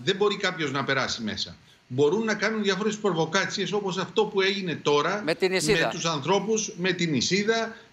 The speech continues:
Speaker 1: όπου εκεί, αν όντως έμπαινες στην τουρκική νησίδα, είχες μεθοριακό
Speaker 2: Μάλιστα,
Speaker 1: επεισόδιο.
Speaker 2: μάλιστα.
Speaker 1: Βούτυρο στο ψωμί της Τουρκίας. Τώρα,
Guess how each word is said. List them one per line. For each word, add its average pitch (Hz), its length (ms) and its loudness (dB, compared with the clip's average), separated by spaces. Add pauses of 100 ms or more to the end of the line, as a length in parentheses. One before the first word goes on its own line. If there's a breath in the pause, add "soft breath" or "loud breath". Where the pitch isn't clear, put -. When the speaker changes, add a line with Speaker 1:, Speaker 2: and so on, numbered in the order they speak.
(220)
Speaker 1:
όπου 180 360 2
εκεί, 190 420 0
αν 196 280 -2
όντως 208 480 2
έμπαινες 139 880 -2
στην 139 320 -6
τουρκική 127 480 -2
νησίδα, 135 680 0
είχες 196 280 2
μεθοριακό 180 580 0
Speaker 2:
Μάλιστα, 180 220 2
Speaker 1:
επεισόδιο. 104 480 -2
Speaker 2:
μάλιστα. 160 320 -2 (120)
Speaker 1:
Βούτυρο 214 500 2
στο - 180 -4
ψωμί 175 260 -6
της - 140 -10
Τουρκίας. 127 560 -4 (320 loud breath)
Τώρα, 160 360 2